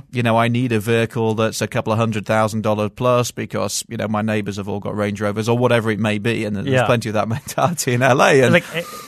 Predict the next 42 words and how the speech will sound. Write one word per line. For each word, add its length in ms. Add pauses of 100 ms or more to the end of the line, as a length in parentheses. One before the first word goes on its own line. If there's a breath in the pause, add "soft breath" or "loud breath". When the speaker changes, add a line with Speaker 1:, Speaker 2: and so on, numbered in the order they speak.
Speaker 2:
it, 220
it's 220
working 400
for 160
Porsche. 640
And, 400
uh, 300
and, 400
and 440
Bill, 160
as 200
you 80
mentioned, 340
like, 340
uh, 300 (720)
uh, 160 (100)
Aston 400
Martin's 460
gonna 240
do 220
it. 160
And 180
I 160
don't 200
know 200
if 100
Aston 340
Martin 300
is 140
doing 260
it 140
to 100
keep 360
people 220
within 220
the 80
brand. 380
I 80
think 160
Aston 340
Martin 300
people, 480